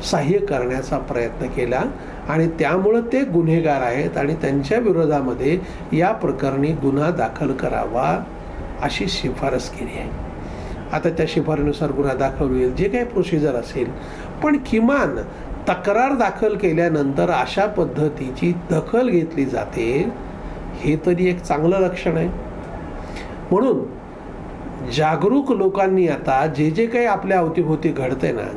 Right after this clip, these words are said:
कदाचित तुमच्या माझ्या कोणालाही असा प्रसंग येऊ शकतो,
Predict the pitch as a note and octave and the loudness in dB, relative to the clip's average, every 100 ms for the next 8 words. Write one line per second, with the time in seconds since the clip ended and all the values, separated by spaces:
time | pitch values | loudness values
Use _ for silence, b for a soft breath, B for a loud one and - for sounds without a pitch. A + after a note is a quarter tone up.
0 | - A2+ B2 E3 E3 - F3 E3 E3 D#3+ | -4 -2 0 2 0 -2 0 2 2 0
1 | D3 C#3+ C#3+ C#3+ C#3+ D#3 E3 A3 G3 - | 0 0 0 0 0 0 2 2 0 -2
2 | E3 D3+ C#3 C#3 C3+ B2+ C#3 A3+ - - | -2 -2 -4 -2 -2 0 2 0 0 -4
3 | - A#2+ | -6 -6